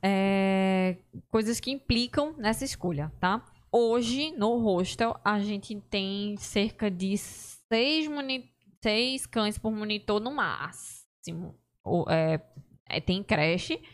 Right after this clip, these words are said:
que tem vinte por um <laughs> monitor. É, e assim, não, não sei se funciona ou se não funciona. Mas a gente escolheu trabalhar de uma forma muito personalizada.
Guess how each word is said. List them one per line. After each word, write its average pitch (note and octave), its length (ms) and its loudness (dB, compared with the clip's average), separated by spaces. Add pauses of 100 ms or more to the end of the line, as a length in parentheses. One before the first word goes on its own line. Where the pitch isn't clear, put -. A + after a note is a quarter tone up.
(320)
que G3 80 -12
tem C4 420 0
vinte F#3+ 420 0
por F#3+ 180 2
um F#3 100 2
<laughs> G#3 140 4
monitor. A#3 640 2 (400)
É, E3+ 1300 2 (280)
e F3+ 260 2
assim, F3 420 -2
não, D3 240 0
não F3 180 2
sei F3+ 180 2
se D#4+ 140 -2
funciona B3 440 0
ou - 20 0
se - 100 -6
não C4+ 140 -4
funciona. G#3 600 0 (760)
Mas G3+ 1200 2
a G3 80 4
gente G#3+ 180 -2
escolheu A#3 380 0
trabalhar B3 480 2
de G3+ 80 0
uma G#3 120 0
forma G3 420 0
muito A#3+ 680 -4
personalizada. D4 1120 2